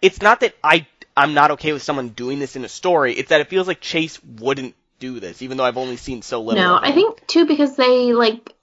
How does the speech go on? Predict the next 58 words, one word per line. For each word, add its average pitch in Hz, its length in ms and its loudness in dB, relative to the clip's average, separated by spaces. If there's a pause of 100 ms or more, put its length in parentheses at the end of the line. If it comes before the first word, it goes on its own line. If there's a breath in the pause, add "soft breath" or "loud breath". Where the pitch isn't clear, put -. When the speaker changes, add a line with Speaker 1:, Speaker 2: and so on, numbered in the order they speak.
(120)
Speaker 2:
earlier 277 440 4
before 226 260 0
the 196 100 0
scene, 190 300 0
they 185 100 2
showed 208 380 2
how 208 140 2
he, 202 100 -2
when 190 180 0
he 190 80 0
was 190 160 2
in 202 80 2
the 190 80 2
hall 185 200 2
and 180 120 0
he 185 100 -2
looked 190 280 0
and 185 140 -2
he 180 100 -2
could 180 200 -4
see 240 300 2
that 202 180 2
they 185 120 2
were 175 140 2
together. 175 720 -2
Speaker 1:
Yes. - 420 -2
Speaker 2:
And 190 540 2
I 202 120 -2
think 226 320 -2
that 208 240 0
scene 214 340 -2
kind 208 220 0
of 190 100 0
was 190 160 0
meant 185 180 0
to - 80 -4
be, 180 180 2
like, 165 380 0 (580 soft breath)
like, 247 260 2
I - 120 -4
think 302 160 4
you 302 80 4
could 294 180 0
have 240 140 2
read 233 180 4
it 226 240 0
that 202 140 0
he 196 140 0
was 180 160 -2
sad, 311 640 2
you 240 100 0
could 214 120 0
read 185 160 2
it 180 80 -4
that 180 80 2
he 165 60 4
was 180 180 -4
angry, 269 640 2